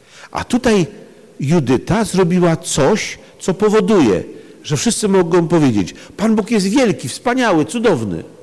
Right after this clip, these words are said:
tak? Czyli jej dzieło jest jakby równoważne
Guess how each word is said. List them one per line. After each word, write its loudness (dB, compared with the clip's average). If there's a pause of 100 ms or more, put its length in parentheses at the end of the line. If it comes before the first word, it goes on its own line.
(140)
tak? -8 (300)
Czyli -6
jej 0
dzieło -2 (560)
jest -2 (220)
jakby -2
równoważne 0